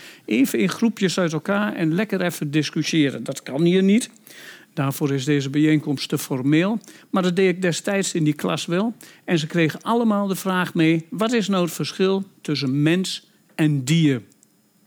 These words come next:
Kinderen van negen tot tien,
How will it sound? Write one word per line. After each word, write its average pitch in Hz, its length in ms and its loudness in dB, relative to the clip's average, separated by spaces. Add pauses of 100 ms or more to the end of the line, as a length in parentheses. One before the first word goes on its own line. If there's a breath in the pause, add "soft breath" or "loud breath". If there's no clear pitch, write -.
(3000 loud breath)
Kinderen 190 420 2
van 156 220 2
negen 180 480 2
tot 156 200 -6
tien, 190 340 2